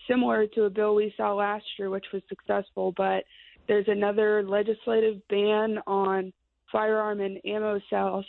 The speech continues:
at the Cow Palace this time, which as you know, is, is a, a familiar place for sportsmen, but they're looking at, you know, banning any gun shows that go through there. So we are actively monitoring that bill, and, and we'll do our best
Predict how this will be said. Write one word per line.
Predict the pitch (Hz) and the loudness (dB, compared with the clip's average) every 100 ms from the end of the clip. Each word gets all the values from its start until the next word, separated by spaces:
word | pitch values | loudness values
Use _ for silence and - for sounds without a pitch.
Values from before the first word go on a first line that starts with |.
| - | -6
at | 196 - | -6 -4
the | 185 - - | -4 -4 -4
Cow | 233 269 | -2 -2
Palace | - 185 185 185 - | -2 -2 -2 -6 -4
this | 196 180 - | -4 -4 -4
time, | 190 185 190 | -2 2 2
which | - - - _ _ _ _ _ _ _ _ - | 0 -2 -8 _ _ _ _ _ _ _ _ -2
as | 202 | 0
you | 226 254 | 2 2
know, | 214 254 | 2 2
is, | 285 233 | 2 2
is | 202 202 202 | 0 0 0
a, | 202 202 - | 0 -2 -8
a | 196 - | -8 -2
familiar | 208 226 233 220 | 0 2 2 2
place | 226 233 - | 2 0 0
for | 214 202 | -6 -4
sportsmen, | - 233 247 226 202 196 | -2 -2 -2 -2 0 2
but | 196 196 - | 0 0 -2
they're | 202 208 | -2 0
looking | 214 226 214 | 0 0 0
at, | 208 | 0
you | 196 | 2
know, | 202 190 | 0 2
banning | 190 208 214 220 | 2 4 2 2
any | 214 | 2
gun | 214 262 - | 2 2 2
shows | 180 180 - | 0 -2 -6
that | 180 | -2
go | 190 185 - | 0 0 0
through | 190 | 2
there. | 185 185 180 - | 2 0 -2 -4
So | 185 185 180 _ _ _ _ _ _ - | -2 0 -2 _ _ _ _ _ _ 0
we | 214 | 2
are | 214 202 196 - | 4 2 0 -2
actively | 214 240 - 226 240 220 | -2 -2 -4 -2 0 2
monitoring | 208 208 220 220 233 233 226 | 2 2 2 2 2 0 0
that | 208 196 180 | 0 -2 0
bill, | 196 208 262 269 | 2 2 2 2
and, | 214 196 190 | 2 0 0
and | 190 185 | -2 2
we'll | 208 | 2
do | 208 208 202 | 2 2 2
our | 190 | 2
best | 185 202 202 | 0 0 -2